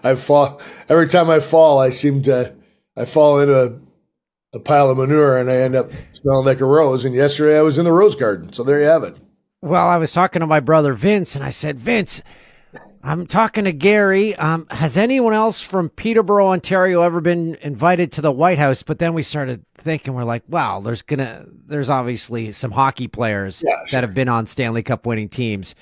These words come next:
Speaker 2: So I thought maybe you were the first, but for other hockey players, they would have
Speaker 1: Well
Speaker 2: visited before you. So you're probably one of about a dozen from our hometown to ever make it into the White House.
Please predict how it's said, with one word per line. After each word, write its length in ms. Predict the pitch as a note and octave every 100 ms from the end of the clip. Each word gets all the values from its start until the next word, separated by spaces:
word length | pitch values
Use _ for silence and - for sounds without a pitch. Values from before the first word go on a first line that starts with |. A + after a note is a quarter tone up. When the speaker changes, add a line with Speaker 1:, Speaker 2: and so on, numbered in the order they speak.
| _ _
Speaker 2:
So 160 | - D3+
I 80 | -
thought 320 | G3+ G#3+ G3
maybe 240 | G#3 F#3
you 140 | F3+ E3+
were 100 | D3+
the 100 | D3
first, 500 | D3+ C#3 C3 - -
but 440 | C3+ A#2+ - - _ _ _
for 540 | _ C#3+ D3 C3+ B2+ -
other 500 | D3 D3+ C#3+ C3 G#2 _ _
hockey 460 | - D3 D3 C3+ -
players, 760 | C3 A#2 G#2+ G2+ G2+ - - _ _
they 140 | C3+ B2+
would 160 | B2
have 120 | A2+ F#2+
Speaker 1:
Well 100 | B2
Speaker 2:
visited 360 | G#2+ G#2 F2+
before 440 | G#2+ - A#2 A#2 G2+
you. 120 | F2+
So 240 | - D#3 - -
you're 140 | G3+
probably 460 | - B3 A3 G3 E3+
one 320 | D3 E3 E3+
of 140 | D#3+
about 280 | C#3+ C#3 C#3
a 60 | B2
dozen 640 | E2+ C#3+ D3 D3 A#2+ A#2+
from 220 | G#2 C3+ A#2+
our 180 | A2
hometown 560 | A#2 B2+ A2+ C3 A2 G#2+
to 80 | A#2+
ever 160 | G#2
make 260 | G#2+ G#2 G2
it 60 | G2
into 180 | F#2+
the 100 | F2+
White 200 | F2 E2+
House. 380 | D#2 - - -